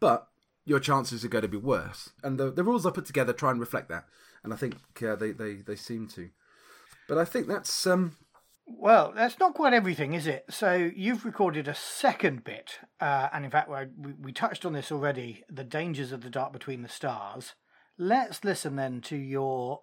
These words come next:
Speaker 2: second recorded element of this episode, which is about the various threats to trade in the Third Horizon.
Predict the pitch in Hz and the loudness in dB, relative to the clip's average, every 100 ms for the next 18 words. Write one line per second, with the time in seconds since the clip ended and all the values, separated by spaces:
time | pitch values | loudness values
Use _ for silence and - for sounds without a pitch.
0 | - - - 240 185 143 127 120 - _ | -14 -14 -6 -4 -2 -4 -6 -10 -16 _
1 | 135 - - 233 233 151 123 117 113 104 | -16 -14 -10 -2 0 0 -2 -8 -12 -14
2 | 110 - _ _ _ _ _ _ - 123 | -18 -20 _ _ _ _ _ _ -6 -2
3 | 120 117 113 113 - _ _ 143 151 - | -2 -2 -4 -8 -18 _ _ -6 -6 -8
4 | - - - - 123 - 120 123 123 _ | -14 -14 -14 -14 -14 -14 -14 -16 -20 _
5 | _ - _ _ 131 135 - 131 135 131 | _ -20 _ _ -12 -10 -10 -8 -4 -2
6 | 135 135 _ _ 139 123 113 135 139 143 | -2 -4 _ _ -12 -10 -4 -2 0 -2
7 | - - 190 147 113 - - - _ - | -6 -8 -6 -6 -8 -16 -16 -16 _ -16
8 | 139 - 160 123 123 117 120 120 113 123 | -14 -8 -6 -6 -10 -12 -12 -12 -12 -12
9 | 120 107 104 104 | -14 -16 -18 -20